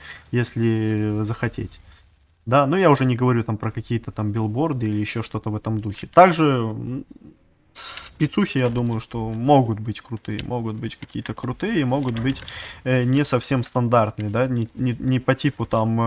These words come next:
э, за две тысячи и за двадцать К, а может быть что-то интересное появится, да. Но всё это дело я могу лишь только предугадывать, предсказывать,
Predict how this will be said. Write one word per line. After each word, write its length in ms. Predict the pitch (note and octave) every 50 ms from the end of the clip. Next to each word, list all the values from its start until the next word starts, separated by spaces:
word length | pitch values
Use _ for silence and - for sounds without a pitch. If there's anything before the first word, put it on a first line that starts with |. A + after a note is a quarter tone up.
| A#2 A2+ A2+
э, 40 |
за 120 | G#2+ A2+ B2
две 180 | A#2+ B2+ D3
тысячи 300 | C#3 - B2+ A#2 - -
и 40 | A#2
за 120 | A2 A#2 B2
двадцать 320 | A#2 B2 A#2 A2 - -
К, 80 | - G#2+ A2
а 40 | A2
может 280 | B2 C#3+ D3 C3+ B2 B2+
быть 120 | A#2+ A2+
что-то 360 | - - B2+ B2 - A#2 A2 - - - - - - - _ _ _ _ _ _ _ _ _ _ _ - - - - -
интересное 580 | - C#3+ C3+ - C#3 B2+ B2 A2 - - G#2+ G2+
появится, 540 | - - A2 G#2+ G#2+ G#2+ G#2 G#2+ - - A#2
да. 200 | A#2 G#2+ A2 - - - _ _ _ _ _ _ _ -
Но 240 | C3+ D#3+ F#3 G3+ G3
всё 200 | - - - D3
это 160 | C#3+ - B2
дело 260 | A#2 B2+ C#3+ D3 C3+
я 220 | A#2+ A#2 B2 B2 A#2+
могу 260 | A#2+ A#2 A2+ A#2+ C3
лишь 160 | B2+ A#2+ -
только 280 | - - A#2 - - A2+
предугадывать, 640 | - - A#2 A#2 A#2 A#2+ A#2+ C#3 D3 C3+ B2 A2+ -
предсказывать, 560 | - - A2 - - - B2+ B2+ A#2 A#2 G#2+